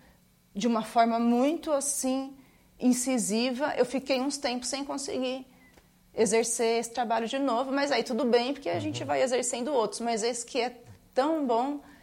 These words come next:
Speaker 1: eu tive que parar um <laughs> tempo, assim, pra botar o pé no chão.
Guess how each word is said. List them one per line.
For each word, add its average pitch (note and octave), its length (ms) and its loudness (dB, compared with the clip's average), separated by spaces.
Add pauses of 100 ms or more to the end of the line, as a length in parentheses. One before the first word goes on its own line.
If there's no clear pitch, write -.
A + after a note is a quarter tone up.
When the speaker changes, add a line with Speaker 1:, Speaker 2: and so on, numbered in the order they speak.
(180)
Speaker 1:
eu - 60 -14
tive - 240 -6
que B3 160 -4
parar A#3 560 2
um B3 160 0
<laughs> - 0 -
tempo, A#3 320 -4
assim, A#3+ 220 -6
pra B3 280 -8 (540)
botar G#3+ 280 -2
o G#3+ 60 -2
pé A3 140 -6
no B3 140 -4
chão. G3+ 320 -10